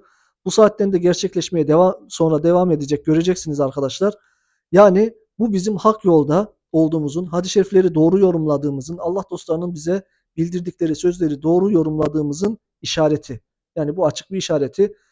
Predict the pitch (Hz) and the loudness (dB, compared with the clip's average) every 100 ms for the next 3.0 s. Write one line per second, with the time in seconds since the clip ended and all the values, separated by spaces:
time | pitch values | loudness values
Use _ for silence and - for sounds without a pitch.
0 | _ - - 175 185 202 190 185 180 180 | _ -20 -8 -8 -2 0 2 0 -2 -2
1 | 175 196 - - _ 170 175 190 220 220 | -2 -2 -6 -18 _ -4 0 0 0 -4
2 | _ _ _ _ - 185 165 156 185 | _ _ _ _ -4 0 2 2 0